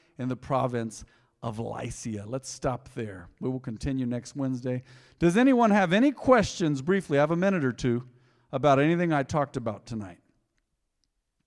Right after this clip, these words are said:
About being a believer, about not practicing sin, about the Apostle Paul, something he said, about the book of Acts, about Jesus.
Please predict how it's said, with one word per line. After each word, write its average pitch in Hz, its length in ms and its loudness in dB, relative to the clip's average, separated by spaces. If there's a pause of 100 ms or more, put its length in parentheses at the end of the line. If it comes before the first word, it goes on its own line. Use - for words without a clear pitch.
(400)
About 117 240 -4
being 117 160 -4
a 107 60 -4
believer, 147 440 -2
about 113 240 -4
not 117 160 -8
practicing 120 420 -8
sin, 156 540 -2 (300)
about 117 400 -2
the 127 40 -2
Apostle 123 400 -6
Paul, 160 460 -2
something 143 340 -8
he 156 120 -4
said, 160 340 -4
about 127 240 -6
the 120 60 -10
book 123 180 -8
of 123 100 -10
Acts, 156 360 -6
about 123 220 -10
Jesus. 147 440 -10